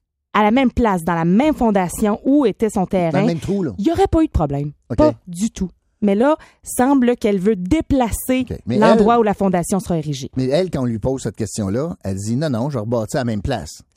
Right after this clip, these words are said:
Speaker 1: Semble que c'est pas le cas.
Speaker 2: Ouais, c'est
Speaker 1: Alors,
Speaker 2: ça.
Speaker 1: euh,
Speaker 2: Et
Speaker 1: c'est
Speaker 2: c'est
Speaker 1: la version d'un contre la
Speaker 2: c'est
Speaker 1: version
Speaker 2: ça.
Speaker 1: d'un autre.
Speaker 2: Merci, Caro. Je
Speaker 1: Ben, ça
Speaker 2: vais,
Speaker 1: fait plaisir.
Speaker 2: euh, je te laisse aller parce que j'ai
Speaker 1: Oui.
Speaker 2: un commentaire à faire. Richard, je veux juste savoir, est-ce que j'ai du temps ? Oui, c'est correct. Merci, Caroline. OK.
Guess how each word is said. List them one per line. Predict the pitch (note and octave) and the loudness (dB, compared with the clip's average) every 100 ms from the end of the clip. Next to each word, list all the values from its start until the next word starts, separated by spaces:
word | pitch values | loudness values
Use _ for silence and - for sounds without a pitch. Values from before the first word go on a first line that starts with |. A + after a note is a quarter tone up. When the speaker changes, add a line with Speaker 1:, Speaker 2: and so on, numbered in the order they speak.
| - | -4
Speaker 1:
Semble | G3 F#3+ | -2 -2
que | F#3 | -2
c'est | F3 | -4
pas | - A3 | 0 0
le | - | 0
cas. | F#3 - | -6 -6
Speaker 2:
Ouais, | G#2 | -4
c'est | F#3 | 0
Speaker 1:
Alors, | F#3+ G3 | 2 2
Speaker 2:
ça. | F#3+ | 2
Speaker 1:
euh, | F#3+ F3+ | 2 0
Speaker 2:
Et | F3 | 0
Speaker 1:
c'est | A3+ | 0
Speaker 2:
c'est | |
Speaker 1:
la | A3 | 2
version | G#3+ A3 B3 A3 | 2 2 2 4
d'un | G#3 A3 | 2 2
contre | G3+ F#3+ | 0 0
la | |
Speaker 2:
c'est | E3 | -2
Speaker 1:
version | D3+ F3+ | -2 -2
Speaker 2:
ça. | |
Speaker 1:
d'un | D3+ C3 | -2 -6
autre. | - - - C#3+ | -10 -20 -12 -8
Speaker 2:
Merci, | C#3+ C3 | -4 -2
Caro. | D3 C#3+ F#3 G3 | 0 0 0 2
Je | |
Speaker 1:
Ben, | A3 | 2
ça | C#3+ | 2
Speaker 2:
vais, | |
Speaker 1:
fait | D4 | 2
plaisir. | F#3+ - | 0 -4
Speaker 2:
euh, | - | -10
je | C#3 | -4
te | F#3 | -2
laisse | B3+ G#3+ | 0 0
aller | E3+ A3+ | -2 -2
parce | C4 F3 | -6 -4
que | D#3 | -2
j'ai | D3+ | 2
Speaker 1:
Oui. | D4 C3+ | 2 2
Speaker 2:
un | C3 | 0
commentaire | - D3 C3+ E3+ D#3+ | -4 -4 -4 -4 -6
à | A#2+ | -4
faire. | D#3+ - C#3+ | -6 -6 -12
Richard, | C#3 G#3+ B3+ - | -6 -4 -6 -8
je | C#3+ | -8
veux | D3+ | -6
juste | - | -4
savoir, | F#3 D#3 E3+ | -4 -4 -6
est-ce | - | -6
que | G#3 | -8
j'ai | G3 | -8
du | D#3+ | -8
temps ? | - G3 | -10 -8
Oui, | F#3+ E3+ F#3 | -6 -6 -8
c'est | - D3 | -14 -8
correct. | D3+ D#3+ | -6 -6
Merci, | D#3+ - | -8 -8
Caroline. | E3+ C#3+ D#3 _ _ _ _ _ - | -6 -6 -8 _ _ _ _ _ -8
OK. | D#3+ | -8